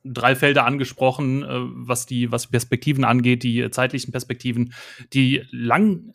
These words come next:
also der langfristige Trend stellt an. Steckt dahinter mehr als allein die Demografie, ne?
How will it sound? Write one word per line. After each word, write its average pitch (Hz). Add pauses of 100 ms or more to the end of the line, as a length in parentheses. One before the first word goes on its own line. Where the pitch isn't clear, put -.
also 131
der 120
langfristige 165
Trend 156
stellt 135
an. 196 (160)
Steckt -
dahinter 160
mehr 131
als 175
allein 139
die 139
Demografie, 135
ne? 165